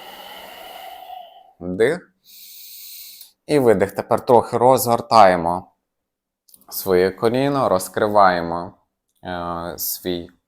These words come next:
кульшовий суглоб, праве стегно. Намагаємося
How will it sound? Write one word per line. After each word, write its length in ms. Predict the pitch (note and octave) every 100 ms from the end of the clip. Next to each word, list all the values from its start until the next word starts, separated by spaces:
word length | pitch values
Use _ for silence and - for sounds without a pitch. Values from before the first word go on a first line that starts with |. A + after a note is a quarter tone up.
| _ _ _ -
кульшовий 600 | G2+ - B2 G#2 G2+ F#2
суглоб, 840 | - G#2+ G#2+ A2+ B2+ C#3+ - _
праве 400 | - G2 F2+ F2+
стегно. 680 | - - G2 G#2+ A2 C3 D3 - - _ -
Намагаємося 1200 | G#2+ A#2 A#2+ C#3+ B2 A2 G2 F#2 F2+ - E2+